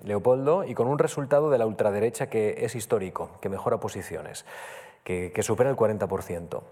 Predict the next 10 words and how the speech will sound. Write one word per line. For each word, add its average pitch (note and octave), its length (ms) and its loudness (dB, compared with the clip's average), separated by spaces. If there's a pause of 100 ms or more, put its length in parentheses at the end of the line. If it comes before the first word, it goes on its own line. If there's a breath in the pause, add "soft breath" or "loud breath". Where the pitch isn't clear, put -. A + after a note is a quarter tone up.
(640)
¿Es - 140 2
una C#3 260 4
victoria A#2 460 2
agridulce A2 680 2
para G#2+ 160 2
Macron? B2 560 -4
¿Usted C3 220 -2
cómo C3+ 180 2
la G2 100 2
calificaría? F2+ 640 -6